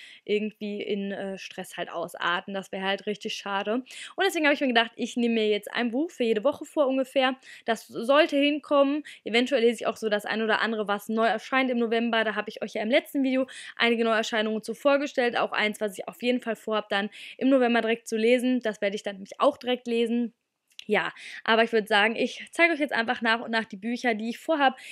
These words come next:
im November so zu lesen, die schon hier sind, die jetzt noch nicht irgendwie neu erscheinen im November. Aber ich leg jetzt einfach mal <laughs> los und quatsch jetzt nicht schon wieder zu viel drumherum. Das erste Buch, was ich lesen möchte, ist Vicious Law von L J Sheen.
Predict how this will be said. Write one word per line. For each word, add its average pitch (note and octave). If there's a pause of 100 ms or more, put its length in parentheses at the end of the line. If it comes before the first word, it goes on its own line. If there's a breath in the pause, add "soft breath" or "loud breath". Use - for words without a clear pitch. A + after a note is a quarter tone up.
(120 loud breath)
im C#4
November B3
so A3+
zu -
lesen, A3+
die G#3+
schon G#3+
hier C#4+
sind, B3+
die A3+
jetzt G#3+
noch F#3+
nicht A3+
irgendwie G3
neu A3
erscheinen A3+
im A3
November. G#3+ (580 loud breath)
Aber G#3+
ich G#3+
leg A3
jetzt G3+
einfach A3
mal G#3
<laughs> -
los A#3
und A3+
quatsch -
jetzt G#3
nicht G#3
schon G#3
wieder F#3 (240 loud breath)
zu -
viel A3+
drumherum. F#3 (240 loud breath)
Das A3+
erste F4+
Buch, C#4+
was C4
ich A#3
lesen B3
möchte, A#3
ist A3
Vicious C#4+
Law G#3+
von A3 (100)
L A3+
J G#3+
Sheen. G#3+